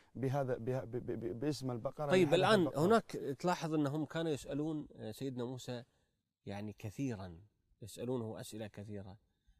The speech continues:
Speaker 2: نوعها، شكل البقرة، كذا كذا. هل هذا يعتبر مغزى؟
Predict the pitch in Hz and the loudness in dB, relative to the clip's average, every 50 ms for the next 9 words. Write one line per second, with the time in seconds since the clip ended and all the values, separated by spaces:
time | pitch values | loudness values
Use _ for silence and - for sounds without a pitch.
0 | _ _ 113 117 120 120 - - - 107 104 101 98 90 - - - 127 113 - | _ _ 0 0 0 0 0 -4 -8 -8 -8 -8 -10 -10 -12 -10 -8 -8 -8 -6
1 | - 117 107 101 101 107 101 - 104 101 98 98 - - 113 104 101 - 104 101 | -6 -6 -4 -4 -4 -6 -6 -8 -8 -8 -8 -10 -8 -8 -8 -8 -8 -8 -12 -12
2 | - _ _ _ - 190 214 226 233 233 196 156 139 - 175 165 151 139 143 160 | -14 _ _ _ -2 0 2 4 4 4 2 2 0 2 2 4 4 4 4 2
3 | 147 131 123 151 170 | 2 0 -4 -6 -6